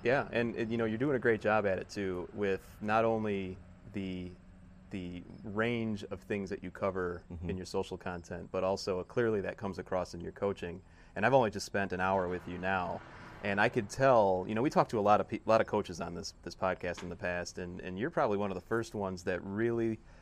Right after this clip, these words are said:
Speaker 1: has made this connection right away to say, "Okay, what do you want to accomplish?"
Speaker 2: Mm-hmm.
Speaker 1: You know, and, and what do you want to see yourself do, you know? And I think
Speaker 2: Yeah.
Speaker 1: that was something that I had heard from you right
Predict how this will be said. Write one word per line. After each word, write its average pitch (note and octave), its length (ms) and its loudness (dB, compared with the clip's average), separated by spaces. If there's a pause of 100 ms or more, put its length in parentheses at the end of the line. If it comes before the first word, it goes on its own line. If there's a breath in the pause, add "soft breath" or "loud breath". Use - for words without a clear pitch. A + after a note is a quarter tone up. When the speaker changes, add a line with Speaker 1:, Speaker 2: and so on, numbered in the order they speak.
(300 soft breath)
Speaker 1:
has F#2+ 260 0
made G#2+ 320 0
this G#2+ 200 -2
connection G2 580 -4
right F#2 180 0
away F#2 280 0
to F2 80 -6
say, G2 160 2
"Okay, G#2 240 0
what G2+ 280 4
do F3+ 60 -4
you C3 140 -4
want G2+ 480 0 (100)
to F#2+ 160 -6
accomplish?" - 760 -10
Speaker 2:
Mm-hmm. F2+ 220 -4 (180)
Speaker 1:
You F#2 140 -6
know, F2 260 -4 (120)
and, F#2+ 300 -2
and G2 220 -6
what A2+ 220 0
do C3 80 -6
you G#2+ 220 -2
want G2+ 480 -2 (480 soft breath)
to G#2 120 -6
see A2+ 640 -2 (240)
yourself G2 500 0 (160)
do, G#2 260 -2 (220)
you F#2+ 100 -4
know? F#2 140 0
And F#2+ 100 2
I G2 40 2
think A#2 220 0
Speaker 2:
Yeah. A2 100 4
Speaker 1:
that G2+ 100 4
was G#2+ 100 0
something G2+ 300 -2
that F#2+ 100 2
I F#2 80 4
had F2+ 140 0
heard C3+ 240 4
from G2 160 -4
you F#2 80 -2
right G2 180 4